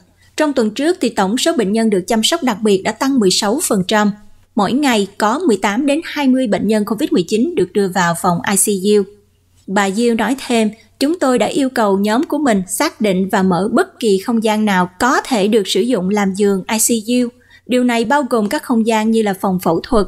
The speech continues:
đơn vị chăm sóc sau gây mê, không gian quan sát và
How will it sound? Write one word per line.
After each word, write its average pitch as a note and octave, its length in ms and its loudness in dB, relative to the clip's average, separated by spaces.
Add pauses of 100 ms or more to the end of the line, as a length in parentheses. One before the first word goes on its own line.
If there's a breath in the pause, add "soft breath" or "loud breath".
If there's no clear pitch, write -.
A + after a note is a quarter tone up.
(240)
đơn C#4+ 180 0
vị G#3 200 0
chăm G#3+ 220 -2
sóc D#4 240 0
sau G#3+ 280 0
gây A3+ 220 0
mê, A#3 300 2 (300)
không C#4 200 0
gian C4 200 2
quan B3+ 200 0
sát E4+ 380 -2
và F#3+ 300 2